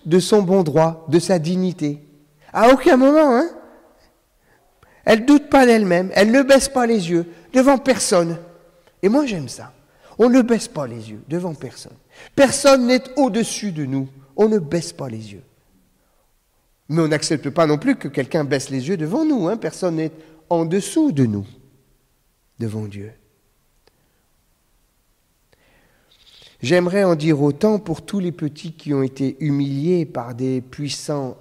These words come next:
injustes. Elle ne se tait pas, mais nombreux, et on en connaît, sont ceux qui ont baissé les bras, n'est-ce pas ? Qui subissent et qui se taisent, qui ont abandonné la lutte, qui se sont résignés,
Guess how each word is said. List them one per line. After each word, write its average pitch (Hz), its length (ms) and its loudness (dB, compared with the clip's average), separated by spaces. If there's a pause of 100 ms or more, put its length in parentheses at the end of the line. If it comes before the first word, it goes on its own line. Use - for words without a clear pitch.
injustes. 117 680 -12 (800)
Elle 170 220 6
ne 208 100 6
se 214 160 2
tait 160 220 2
pas, 156 480 -2 (260)
mais 139 220 2
nombreux, 170 640 4 (1000)
et 139 80 -2
on 131 160 -2
en 127 100 -2
connaît, 190 380 -2
sont 160 200 -6
ceux 196 200 -6
qui 170 160 -6
ont 139 80 -2
baissé 131 340 -4
les 147 120 -4
bras, 208 280 -6
n'est-ce 143 240 -10
pas ? 113 220 -18 (1200)
Qui 135 120 -12
subissent 165 600 -8
et 147 60 -10
qui 156 180 -12
se 170 140 -10
taisent, 156 580 -4 (1300)
qui 160 100 0
ont 156 100 4
abandonné 190 600 6
la 190 120 8
lutte, 131 420 -2 (920)
qui 165 140 -2
se 185 140 0
sont 170 200 0
résignés, 214 840 2